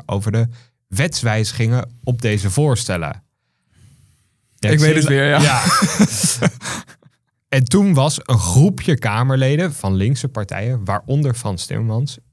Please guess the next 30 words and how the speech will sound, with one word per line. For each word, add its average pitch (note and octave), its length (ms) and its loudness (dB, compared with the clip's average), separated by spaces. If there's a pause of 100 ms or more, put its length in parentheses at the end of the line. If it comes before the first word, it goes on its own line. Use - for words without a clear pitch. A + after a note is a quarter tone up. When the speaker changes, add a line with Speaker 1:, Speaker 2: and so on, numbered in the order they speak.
(100)
Speaker 1:
waren, B2 680 -2
eh, E2+ 220 -6 (220)
uiteindelijk D3 720 0 (140)
bij, G#2+ 340 -2
waren A2 260 0
bij G#2+ 140 0
die G#2 140 -2
herdenking G#2+ 540 0
in, G2+ 160 -4
in G#2 260 -2
Amsterdam. G2 640 -4
Wat A#2 120 -2
natuurlijk B2 360 0
ook A#2 200 -4 (140)
heel G#2 160 -2
belangrijk A2 480 0
is. A2 320 -4
Alleen A2 440 -2 (360)
op D3 180 -2
een G2+ 200 0
dinsdagmiddag A#2+ 720 0
zijn G#2 180 -4
er F#2 180 -6
ook D3 220 -2
altijd A2+ 380 -6
stemmingen G#2 640 -4 (100)
in D3 160 2
de D#3 80 2
Tweede F2+ 300 -4
Kamer. A2 440 -2